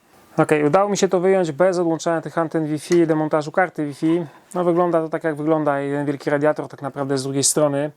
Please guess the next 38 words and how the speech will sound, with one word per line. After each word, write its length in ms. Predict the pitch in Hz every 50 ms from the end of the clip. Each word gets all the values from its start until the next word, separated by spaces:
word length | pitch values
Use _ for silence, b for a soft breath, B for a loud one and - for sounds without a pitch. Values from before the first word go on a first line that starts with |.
| B B B B B B B B B B -
Nie 100 | 175 185
chcę 160 | 180 - 185
tego 180 | 175 175 170 170
demontować 600 | 165 165 165 165 160 156 170 165 156 165 165 156
ze 80 | 147 156
względu 220 | 143 143 156 156
na 60 | 160 156
to, 100 | 156 156
że 80 | 156
pewnie 260 | 156 165 156 156 160
mamy 220 | 156 156 156 156 143
tutaj 160 | - 156 147
fabryczkę, 480 | - 156 151 160 156 160 156 - 160 156
nową 380 | 156 147 147 151 151 147 143
pastę. 580 | - 156 151 - - - 151 143 147 156 165 151 _ B B B B B B B B B _ -
Nie 140 | 156 156 160
ma 140 | 156 151 143
sensu 360 | - - 156 143 - - 143
to 80 | - 139
w 80 | -
tej 140 | - 151 135
chwili. 260 | - - 165 156 156
Oczywiście 520 | 151 147 - 151 156 143 - 156 151 147 - _ _ _
po 80 | - 151
jakimś 320 | 151 151 - 160 143 -
czasie, 380 | - 156 151 143 - - 143 143
nie 120 | 143 131
wiem, 140 | 131 123 123
za 180 | 117 131 131 131
rok, 360 | 135 147 151 139 - - - _ -
dwa, 320 | 135 127 127 135 139 139
jeżeli 260 | 135 127 139 139 139
zwłaszcza 360 | 127 127 147 143 - - 147 135
będziecie 360 | 139 139 143 - - 151 127
to 100 | 143 135
trzymać 380 | - - - 147 147 139 135
w 20 | 127
jakimś 420 | 135 - - 143 139 - - -